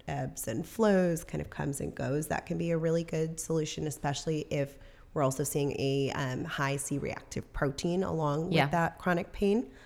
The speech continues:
Speaker 1: Um, and the micronutrient panel would be another good kind of starting point for what are we missing here? Are, is that bone pain because, you know, we're deficient in calcium and vitamin D and vitamin K? And,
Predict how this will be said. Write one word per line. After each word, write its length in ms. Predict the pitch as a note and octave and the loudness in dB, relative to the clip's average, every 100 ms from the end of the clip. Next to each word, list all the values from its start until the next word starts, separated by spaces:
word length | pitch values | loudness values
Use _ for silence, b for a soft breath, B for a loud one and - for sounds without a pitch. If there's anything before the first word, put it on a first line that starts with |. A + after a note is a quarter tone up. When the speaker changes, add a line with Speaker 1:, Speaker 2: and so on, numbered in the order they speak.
| B B B F#3 | B B B 0
Speaker 1:
Um, 240 | E3 D#3 | 0 2
and 100 | - G3+ | 2 4
the 280 | F#3 F3+ - | 4 2 0
micronutrient 680 | - F#3+ G#3+ G3+ D#3+ - C#3 | 0 2 4 4 2 0 -4
panel 260 | D#3 D3+ D3+ | -2 -2 -2
would 140 | D#3 | -4
be 100 | D3+ | 0
another 260 | C#3+ C#3+ D3 | 0 0 -2
good 240 | - C3+ C3 - | -2 -4 -4 -12
kind 160 | - D#3 | -8 -6
of 60 | D3 | -6
starting 400 | - C3 C#3 E3 | -4 -2 -2 -4
point 340 | - F3 - | 0 0 0
for 320 | D3+ C#3+ C#3 B B B - - | 0 0 0 B B B -20 -8
what 280 | F#3 F#3+ G3 | -2 2 2
are 140 | G#3 | 2
we 160 | A3+ A#3+ | 2 2
missing 500 | A3+ D3+ - E3 D3+ | 2 0 -2 -4 -2
here? 360 | D#3+ D3 D#3 - | 0 0 0 2
Are, 260 | D#3 E3 | 4 4
is 200 | - E3+ | 4 2
that 180 | E3 C#3 | 4 2
bone 220 | D#3+ D#3 G3 | 2 2 2
pain 180 | F3+ | 2
because, 640 | C#3+ D3 - C3+ C#3+ - - | 0 -2 -2 0 0 -2 -6
you 60 | D3 | -4
know, 140 | C3+ C#3+ | -2 -2
we're 240 | C#3+ C3+ C3+ - | -2 -2 -4 -8
deficient 400 | - C#3 - - | -8 -6 -6 -4
in 80 | C3+ | -2
calcium 380 | C#3 C3 C3+ | -2 0 0
and 100 | C#3+ | 0
vitamin 300 | C#3+ C3 C3 | 2 2 2
D 340 | C3 B2+ C3 D#3 | 0 2 2 4
and 100 | D3 | 4
vitamin 280 | B2+ F3 G3 | 2 0 0
K? 460 | - D4+ C#4+ C3+ | 4 6 6 4
And, 160 | B2 | 2